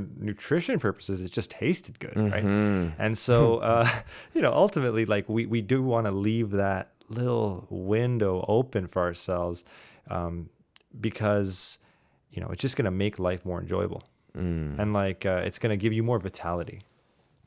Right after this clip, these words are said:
Speaker 2: I like it. I like it. This is, this has been, been good because we're, there's very few people that I can talk to where I get into a flow and I'm learning from, from you about diet and we're, we're having a discussion.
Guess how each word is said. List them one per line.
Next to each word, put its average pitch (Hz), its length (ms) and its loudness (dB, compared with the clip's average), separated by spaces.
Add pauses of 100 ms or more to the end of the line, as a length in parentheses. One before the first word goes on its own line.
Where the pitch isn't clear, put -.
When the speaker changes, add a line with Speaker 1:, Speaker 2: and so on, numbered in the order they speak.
(240)
Speaker 2:
I 92 100 0
like 92 260 2
it. - 160 0
I 90 100 2
like 87 280 4
it. - 240 0
This 107 180 4
is, 117 160 4
this 107 300 4
has 113 120 2
been, 104 320 4
been 90 280 2
good 104 280 4
because 87 340 2
we're, 90 400 6 (600)
there's 131 680 8
very 127 560 4
few 113 320 -2
people 98 360 0
that 101 100 4
I 95 100 4
can 92 160 0
talk 87 320 0
to 104 200 2
where 82 480 4
I 80 340 2
get 82 200 2
into 85 240 0
a 82 40 -2
flow 85 520 2
and 78 180 -2
I'm 78 300 0
learning 76 400 0
from, 71 340 -2
from 69 260 -4
you 78 340 -2
about 76 480 -2
diet 78 440 0
and 73 280 -6
we're, 73 240 -6
we're 76 240 -4
having 80 360 -2
a - 80 -6
discussion. 85 720 -2